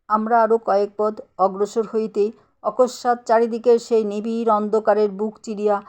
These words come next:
একটা তীব্র আর্তস্বর পিছনের আঁধার কুটির হইতে ছুটিয়া আসিয়া আমাদের কানে বিঁধিল। এবং চক্রের পলক না ফেলিতেই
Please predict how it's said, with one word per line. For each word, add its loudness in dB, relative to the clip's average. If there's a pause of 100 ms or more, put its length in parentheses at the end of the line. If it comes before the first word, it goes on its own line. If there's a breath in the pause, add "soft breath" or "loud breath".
(320 soft breath)
একটা 0
তীব্র 2
আর্তস্বর 0 (380)
পিছনের -2 (300)
আঁধার 4
কুটির -6
হইতে 0
ছুটিয়া 0
আসিয়া 2
আমাদের 2
কানে -4
বিঁধিল। -2 (1800)
এবং -4
চক্রের 0
পলক 4
না 4
ফেলিতেই -4